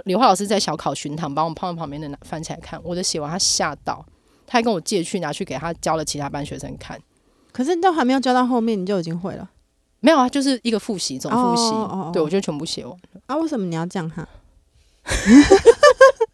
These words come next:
Speaker 2: 你没有，你没有人生吗？
Speaker 1: 因为是，因为想要离开老家。
Speaker 2: 哦。
Speaker 1: 我觉得那是抱持着一个想去台北的那
Speaker 2: 你是古代的那个吗？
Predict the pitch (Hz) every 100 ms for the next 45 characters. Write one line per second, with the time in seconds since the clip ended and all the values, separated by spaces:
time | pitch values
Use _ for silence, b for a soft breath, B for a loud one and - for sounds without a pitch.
0 | - B B B B B B B B B
1 | _ _ _ _ 240 240 285 - 226 262
2 | 240 196 202 - 185 185 190 185 269 302
3 | 285 _ _ _ _ _ _ 320 330 190
4 | 220 190 - 180 139 - 135 123 143 _
5 | _ _ _ - 208 185 196 - 190 254
6 | 277 262 247 208 170 175 175 160 147 -
7 | - 135 - 120 - _ _ _ 233 339
8 | 339 240 180 214 190 262 240 196 214 190
9 | 160